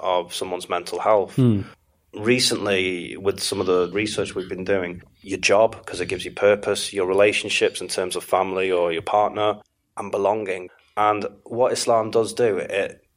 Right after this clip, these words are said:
Speaker 1: gives you that community. It helps you to belong to something which feels, like, bigger than you.
Speaker 2: Hmm.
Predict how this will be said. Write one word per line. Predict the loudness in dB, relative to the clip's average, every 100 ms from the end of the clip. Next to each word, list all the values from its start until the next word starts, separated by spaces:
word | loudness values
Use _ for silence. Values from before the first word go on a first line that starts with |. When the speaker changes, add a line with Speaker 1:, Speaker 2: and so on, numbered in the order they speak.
| -6
Speaker 1:
gives | -4 -2
you | 2
that | 2 0
community. | -6 -2 -2 -2 0
It | 2
helps | 4 4 2
you | -4
to | -4
belong | 0 4 4 2
to | -4
something | -4 -4 -4 -4 -4
which | -4 -4
feels, | 0 0 2
like, | 2 2
bigger | 2 2
than | 2 2
you. | 2 2 0
Speaker 2:
Hmm. | 2 2 2